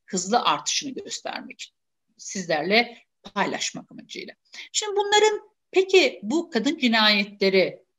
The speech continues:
neyle oluyor? Yani nasıl bir süreçle bu kadınlar bu cinayetlere kurban oluyor? Yani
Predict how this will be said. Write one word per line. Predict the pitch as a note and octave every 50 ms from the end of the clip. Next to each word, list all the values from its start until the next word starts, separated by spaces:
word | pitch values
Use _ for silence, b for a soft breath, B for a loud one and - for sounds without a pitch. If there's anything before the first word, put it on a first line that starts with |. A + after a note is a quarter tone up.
| _ -
neyle | D#3 E3 F#3 C4 F#4+ A#4 A4+ E4
oluyor? | G3 E3 D#3 D3+ D3 D3
Yani | C#3 C#3+ E3 G3 G#3 A3 A3+ A3+ G#3+ - - - _ _
nasıl | - A3 D#4+ - - A#4+ A#4 - -
bir | D#4+ D4+ B3+
süreçle | - - - C#4+ B3+ C4 C4 C4 - - B3 A#3 G#3 - - - _ _
bu | A3 A3
kadınlar | - C4+ A3+ - A3+ A3 A3 A3+ A#3+ B3 A#3 A3+
bu | A#3
cinayetlere | - A#3+ A3 A3+ G#3 G3+ G3+ G3+ G3+ - G#3+ G3+ A3 A3 -
kurban | _ G#3+ F#3 F3+ G3 G3 F#3+ F3 D#3+
oluyor? | D3 C#3+ C#3 C#3 - D3
Yani | D3+ F3 G#3 A3+ A3+ A3 A3 A3 A3+ A#3 A3+ A3+ -